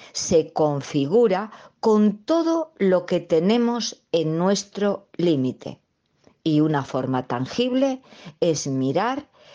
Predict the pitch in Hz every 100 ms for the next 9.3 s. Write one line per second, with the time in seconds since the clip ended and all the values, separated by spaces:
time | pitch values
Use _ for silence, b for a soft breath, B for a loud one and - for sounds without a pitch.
0 | B B 165 151 143 147 147 170 139 127
1 | 147 139 143 135 135 135 165 156 131 127
2 | 107 131 123 190 226 226 233 233 226 156
3 | 131 - 214 220 - 226 208 - 175 139
4 | 120 - _ _ _ _ _ - 147 170
5 | 147 175 156 240 233 208 - 165 170 254
6 | 302 - 185 156 220 240 254 - _ _
7 | _ _ 202 180 - - 294 277 226 185
8 | - 180 208 254 262 254 - B - -
9 | 294 311 330